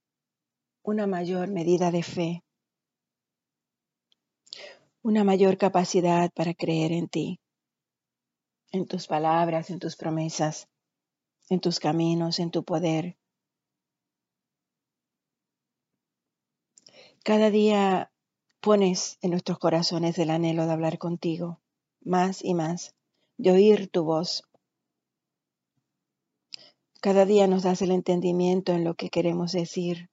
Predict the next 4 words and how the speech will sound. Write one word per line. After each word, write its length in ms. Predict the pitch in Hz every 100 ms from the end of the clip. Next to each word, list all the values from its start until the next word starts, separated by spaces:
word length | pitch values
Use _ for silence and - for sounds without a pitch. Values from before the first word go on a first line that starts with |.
| _ _ _ _ _ _ _ _ _ _ _ _ -
disfrutar 800 | 175 - 185 180 185 180 175 180
de 140 | 175
tu 140 | 165 185
presencia. 760 | 180 185 185 160 185 - 180